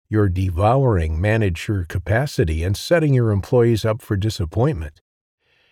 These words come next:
They become accustomed to instant answers, never learning to think for themselves. When the day comes that a manager isn't able to come through for them,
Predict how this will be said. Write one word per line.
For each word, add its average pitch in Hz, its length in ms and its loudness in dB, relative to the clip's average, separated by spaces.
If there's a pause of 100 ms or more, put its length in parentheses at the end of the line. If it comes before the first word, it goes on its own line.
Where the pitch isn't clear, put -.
(160)
They - 120 -6
become 180 380 -2
accustomed 117 640 0
to 92 280 0 (160)
instant 139 540 -2
answers, 85 760 -2 (400)
never 107 500 0
learning 107 480 0
to 110 120 -4
think 123 340 0
for - 140 -4
themselves. 98 840 -4 (880)
When 110 140 0
the 104 80 2
day 131 200 4
comes 104 360 0
that 101 140 2
a 87 40 2
manager 98 560 0 (140)
isn't 170 340 0
able 95 240 2
to 101 100 -2
come 95 280 0
through 95 240 -2
for 90 160 -4
them, 85 340 -2